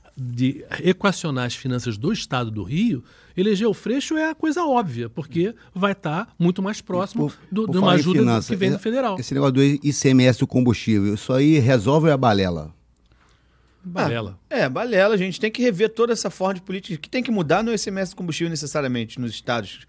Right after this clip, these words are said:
Speaker 3: Tem que mudar a política de preço da Petrobras. Não, a
Speaker 1: Sim,
Speaker 3: culpa não é dos
Speaker 1: claro.
Speaker 3: governadores, a culpa não é do I C M S, a culpa é da política de preço que o Temer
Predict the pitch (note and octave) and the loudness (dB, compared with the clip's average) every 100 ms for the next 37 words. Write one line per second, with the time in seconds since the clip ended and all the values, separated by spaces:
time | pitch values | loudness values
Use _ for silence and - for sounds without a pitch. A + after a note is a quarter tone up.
0 | _ _ _ D#3+ E3+ G3+ G3 A3+ A3+ A#3 | _ _ _ -10 -6 -4 0 -2 -2 -8
1 | A3+ G3+ G3 G3+ F3+ E3+ E3+ C3+ C#3 A#2+ | -8 -8 -4 -4 -6 -8 -4 -2 -4 -6
2 | B2 B2+ C#3 D#3 G3 G3 F3+ C3+ C#3 D3+ | -8 -4 -2 -2 -2 0 0 0 2 2
3 | C#3 C#3+ F3 D3+ C#3 F3 E3 D#3 C3+ - | 2 0 0 -2 -4 -4 -4 -4 -6 -8
4 | C3 B2 C3 C#3 D#3+ - _ _ _ B2 | -4 -2 -2 -2 -8 -14 _ _ _ -10
5 | A#2+ - E3+ F#3+ F#3+ G3 F#3 - F3+ F#3+ | -8 -6 -4 -4 -6 -6 -10 -10 -12 -6
6 | F3 E3+ G3 E3+ E3 F3+ | -6 -6 -8 -6 -4 -4